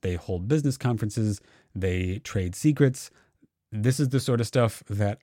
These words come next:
I would desperately love to be behind the closed doors of, but alas, I am a historian,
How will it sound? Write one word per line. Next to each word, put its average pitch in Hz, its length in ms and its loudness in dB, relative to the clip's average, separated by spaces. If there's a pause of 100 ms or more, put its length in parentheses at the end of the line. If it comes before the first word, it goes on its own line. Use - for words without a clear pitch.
I 107 160 2
would 98 340 -2 (220)
desperately 113 560 -2
love 101 500 -2
to 107 80 -2
be 92 220 -2
behind 98 360 0
the 98 40 -2
closed 90 340 -2
doors 104 320 2
of, 139 260 0 (360)
but 101 120 -2
alas, 110 460 0 (100)
I 92 120 -2
am 90 120 -2
a 87 60 -4
historian, 165 680 0